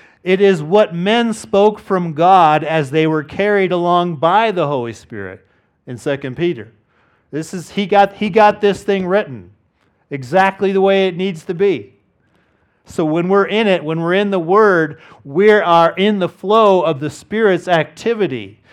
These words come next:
We're, we're in His realm now, what He had for us to learn from. The Spirit of truth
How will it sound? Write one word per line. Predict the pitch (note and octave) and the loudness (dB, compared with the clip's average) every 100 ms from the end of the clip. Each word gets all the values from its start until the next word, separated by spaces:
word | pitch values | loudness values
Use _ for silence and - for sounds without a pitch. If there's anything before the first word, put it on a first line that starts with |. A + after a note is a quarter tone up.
| _ - | _ -8
We're, | E3+ F#3+ D#3+ | 0 0 2
we're | F3 F#3 | -2 -2
in | G3+ G3+ | -2 0
His | F#3+ A3+ G3+ | 4 4 4
realm | F3+ F#3+ G#3+ A#3 A3 F#3 | -2 0 2 2 2 0
now, | D#3+ C#3+ C3+ B2+ | -2 0 -2 -2
what | E3+ - | -4 -4
He | G#3 A#3 G#3+ | -6 -4 -2
had | F#3 F3 E3 C#3+ - _ | 0 0 0 -6 -20 _
for | - F3 E3+ | -4 0 2
us | E3 - | 0 -2
to | E3+ | -4
learn | F3 A#3 C4 | 0 0 -2
from. | - D#3+ C#3 | -2 -2 -2
The | D3+ | -6
Spirit | - - A#3 A3+ | -8 -2 2 4
of | G3 - | 2 -4
truth | - B3+ B3 F#3+ | -6 -2 0 -2